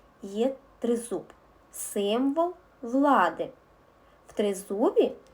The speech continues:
відображено триєдність життя. Це батько, мати і дитя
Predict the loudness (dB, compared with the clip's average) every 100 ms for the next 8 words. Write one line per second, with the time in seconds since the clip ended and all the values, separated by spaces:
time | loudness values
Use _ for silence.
0 | -20 -6 -2 -2 -2 -2 2 2 2 0
1 | 0 -4 -12 -20 -20 -20 -20 -8 -2 -2
2 | -2 2 2 2 0 0 -2 -4 -4 -4
3 | -4 -8 -20 _ _ _ 0 2 4 4
4 | 4 2 -2 -10 -6 -4 -4 -10 _ _
5 | -10 -4 0 2 2 0 -2 -2 -2 -4
6 | _ 0 2 0 0 0 0 0